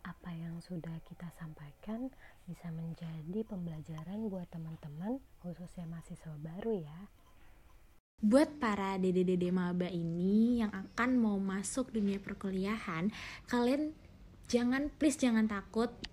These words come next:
Speaker 2: tentang, eh, ya, permasalahan yang mungkin kalian akan hadapi, karena itu wajar.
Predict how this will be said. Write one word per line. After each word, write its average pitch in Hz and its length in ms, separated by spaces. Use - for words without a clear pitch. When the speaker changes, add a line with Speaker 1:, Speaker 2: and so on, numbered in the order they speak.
Speaker 2:
tentang, 214 640
eh, 190 580
ya, 262 400
permasalahan 226 640
yang 226 160
mungkin 233 320
kalian 220 320
akan 202 160
hadapi, 190 400
karena 214 240
itu 269 400
wajar. 208 560